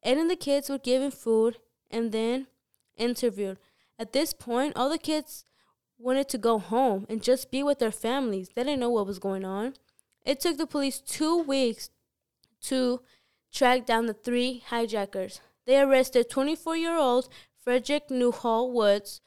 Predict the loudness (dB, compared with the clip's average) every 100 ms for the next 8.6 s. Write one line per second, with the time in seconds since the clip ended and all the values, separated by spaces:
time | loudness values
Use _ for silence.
0 | _ _ -2 6 6 6 2 2 2 2
1 | 2 0 2 2 0 -2 -12 _ _ _
2 | _ 2 4 4 2 -6 -6 -2 0 0
3 | 0 -2 -2 -4 -2 0 0 0 2 2
4 | 2 -8 _ _ _ _ _ _ _ -4
5 | -2 0 0 -2 -8 _ _ _ _ _
6 | _ _ _ _ -8 0 2 0 -2 -2
7 | 0 4 4 4 2 0 0 0 0 -2
8 | 0 0 0 0 0